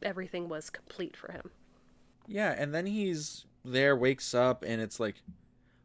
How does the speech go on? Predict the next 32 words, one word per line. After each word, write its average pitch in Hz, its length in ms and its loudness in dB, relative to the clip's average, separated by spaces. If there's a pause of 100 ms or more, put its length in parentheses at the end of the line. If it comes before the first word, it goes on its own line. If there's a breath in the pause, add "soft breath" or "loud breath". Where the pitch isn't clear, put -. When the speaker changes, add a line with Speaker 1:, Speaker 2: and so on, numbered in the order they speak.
(140)
Speaker 2:
"Oh 120 200 4
god, 117 320 6
the 107 60 0
window's 117 420 2
open, 117 260 6
I'm 98 140 -6
freezing," 110 640 0
closes 107 420 2
it, 110 200 2
and 107 100 -4
then 110 140 0
you're 110 180 2
thinking, 107 680 -2 (960)
maybe 120 280 4
that 117 220 6
was, 104 540 2
that 110 180 4
whole 123 140 0
sequence 120 340 -4
we 110 60 -6
saw 120 180 4
to 117 100 2
this 117 140 -2
point 123 180 -4
was 104 140 0
a 95 60 -4
dream. 131 420 -2
What's 104 180 -2
going 107 280 -4
on? 151 280 0
It's 110 160 -4
so 147 720 4